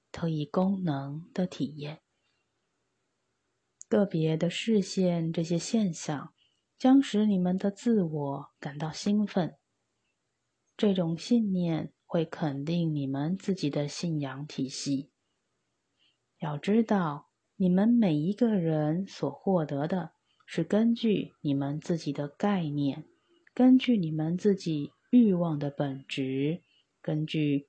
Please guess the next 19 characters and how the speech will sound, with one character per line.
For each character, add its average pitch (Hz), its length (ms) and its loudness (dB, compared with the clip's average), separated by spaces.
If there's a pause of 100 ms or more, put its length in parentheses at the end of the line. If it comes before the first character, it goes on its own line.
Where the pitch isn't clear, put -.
什 - 300 -2
么 254 320 4 (100)
是 - 280 -6
你 143 180 -4
们 139 300 -10
的 175 120 -2
学 135 280 -4
习 131 240 -10
经 165 320 -4
验 160 340 -2 (380)
所 147 240 -6
必 220 260 0
须 226 500 -2 (200)
而 143 260 -4
给 139 340 -6
予 151 220 -6
的。 - 220 -10 (2500)
你 180 160 0
们 180 440 0